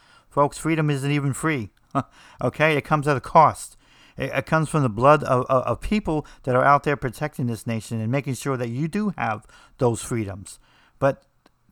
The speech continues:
it doesn't mean that you, you have this complete freedom to be a complete idiot and, and, and, and do things that are gonna harm other people.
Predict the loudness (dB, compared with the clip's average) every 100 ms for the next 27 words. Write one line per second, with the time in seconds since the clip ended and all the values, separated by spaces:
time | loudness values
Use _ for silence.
0 | -16 -4 -2 0 0 0 0 0 -2 -2
1 | -4 -2 -2 -4 -10 -10 -8 -6 -4 -4
2 | -4 -2 -2 -4 -12 -8 -6 0 -2 0
3 | -4 0 -2 0 -2 -2 -6 -14 _ _
4 | _ _ _ _ -6 -4 0 -2 0 0
5 | -2 -2 -4 2 0 2 0 0 -2 -2
6 | -2 0 2 2 0 -4 -4 -8 -10 -12
7 | -18